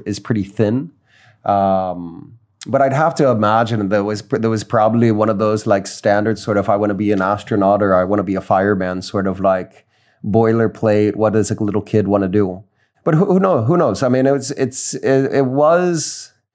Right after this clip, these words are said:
it was pretty notable. And I, and I know that if you spoke to anyone that, that, that knew me at a very young age, that I always had a bit of wanderlust.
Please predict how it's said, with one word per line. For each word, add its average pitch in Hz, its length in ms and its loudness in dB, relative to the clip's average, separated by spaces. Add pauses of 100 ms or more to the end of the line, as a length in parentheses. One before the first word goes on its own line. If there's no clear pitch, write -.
(120)
it 160 60 0
was 208 220 0
pretty 233 220 -2
notable. 117 840 2
And 127 180 2
I, 123 140 4
and 123 260 2
I 123 100 2
know 135 220 2
that 139 140 -2
if 120 240 -2
you 117 100 2
spoke 117 380 -2
to 120 80 -2
anyone 110 340 0
that, 104 320 0
that, 101 320 0
that 98 160 0
knew 107 140 -2
me 104 180 -4
at 98 100 -4
a 101 180 -6
very 101 260 -6
young 98 220 -4
age, 101 240 -6
that - 100 -2
I 104 100 4
always 127 240 2
had 123 160 0
a 113 40 0
bit 104 180 0
of 101 60 2
wanderlust. 127 720 0